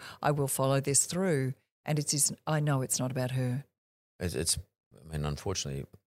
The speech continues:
Speaker 2: politics gets in the way of these and people react. Um, it's an interesting one to watch. I want to take you back to when you were a young girl watching your mum.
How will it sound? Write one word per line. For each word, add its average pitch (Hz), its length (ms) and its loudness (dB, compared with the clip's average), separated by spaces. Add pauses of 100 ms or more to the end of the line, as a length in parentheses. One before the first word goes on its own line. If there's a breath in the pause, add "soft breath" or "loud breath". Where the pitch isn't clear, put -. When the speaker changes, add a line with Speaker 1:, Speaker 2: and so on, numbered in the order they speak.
(320)
Speaker 2:
politics - 460 -2
gets - 220 -4
in 65 100 -8
the 64 60 -8
way 67 160 -2
of 67 60 -6
these 87 200 0
and 67 100 -4
people 62 220 -6
react. - 380 -8 (500 loud breath)
Um, 76 300 0 (380)
it's 107 160 2
an 104 80 6
interesting 120 440 2
one 80 160 4
to 73 60 0
watch. 67 520 0
I 80 120 4
want 82 220 2
to - 40 -4
take 78 320 -2
you 73 80 -2
back - 300 -2
to - 100 -4
when 76 220 0
you 67 160 -2
were 67 400 0 (680)
a - 40 -4
young 64 280 -2
girl 87 380 2 (1300)
watching 78 300 0
your 60 120 2
mum. 98 380 4